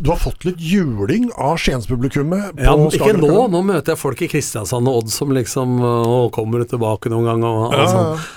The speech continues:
Speaker 1: Men,
Speaker 2: Men,
Speaker 1: men det var
Speaker 2: men
Speaker 1: en stund.
Speaker 2: rett, rett etterpå så var det litt tøft, synes jeg, for du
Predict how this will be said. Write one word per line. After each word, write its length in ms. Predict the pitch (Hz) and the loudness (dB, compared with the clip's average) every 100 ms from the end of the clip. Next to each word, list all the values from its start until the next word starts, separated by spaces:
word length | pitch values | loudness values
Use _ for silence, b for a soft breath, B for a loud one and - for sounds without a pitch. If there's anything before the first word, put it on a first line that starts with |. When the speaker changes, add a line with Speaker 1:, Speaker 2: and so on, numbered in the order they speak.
| B 165 | B -4
Speaker 1:
Men, 80 | 156 | 2
Speaker 2:
Men, 0 | |
Speaker 1:
men 140 | 156 | 4
det 100 | 170 | 6
var 100 | 175 | 6
Speaker 2:
men 60 | 196 | 4
Speaker 1:
en 80 | |
stund. 260 | 175 196 254 170 | 4 2 0 2
Speaker 2:
rett, 160 | 165 | 2
rett 240 | 185 185 160 | 0 -2 -6
etterpå 280 | - 120 151 170 | -4 -4 -2 -2
så 100 | 160 | -2
var 160 | 113 113 | -2 0
det 120 | 131 | 0
litt 100 | 120 - | -2 -4
tøft, 180 | 107 - | -8 -4
synes 160 | 127 110 | -4 -2
jeg, 160 | 139 127 | -2 0
for 160 | |
du 80 | 139 | 0